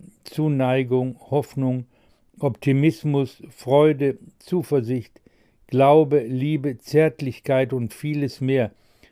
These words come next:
auch im Körperlichen bewirken, dann erkennt ihr die große Bandbreite der lebenserhaltenden und lebensnotwendigen Energien.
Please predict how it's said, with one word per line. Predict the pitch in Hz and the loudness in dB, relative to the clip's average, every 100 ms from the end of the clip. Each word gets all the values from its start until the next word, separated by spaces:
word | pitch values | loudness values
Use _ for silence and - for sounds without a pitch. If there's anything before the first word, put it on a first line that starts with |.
| _ _ | _ _
auch | 131 160 180 151 | 0 2 2 0
im | 123 | -4
Körperlichen | - 190 202 131 104 - 113 98 | 0 0 2 -2 -2 -4 -6 -6
bewirken, | 98 113 123 165 170 _ _ _ _ _ _ _ _ - | -4 -2 -2 -6 -12 _ _ _ _ _ _ _ _ -6
dann | 120 117 | -2 0
erkennt | 117 - 165 185 165 | -2 -2 -2 -2 -2
ihr | 139 | -4
die | 110 104 98 | -4 -8 -8
große | - 107 139 165 - 123 | -6 0 2 0 -2 -6
Bandbreite | 98 120 143 - 123 120 123 117 123 _ _ _ _ _ | -2 -4 -4 -10 -4 0 0 -2 -6 _ _ _ _ _
der | 120 113 | -2 0
lebenserhaltenden | 117 143 151 127 135 98 107 123 120 120 123 123 _ _ _ | 2 0 -2 -4 -4 -2 -2 -4 -4 -4 -6 -6 _ _ _
und | 123 117 | -4 -2
lebensnotwendigen | 117 127 120 120 - 120 123 110 107 107 110 107 117 | 0 0 0 -4 -4 -2 -2 -4 -6 -4 -6 -6 -6
Energien. | 113 113 113 107 90 80 | -6 -6 -6 -8 -12 -16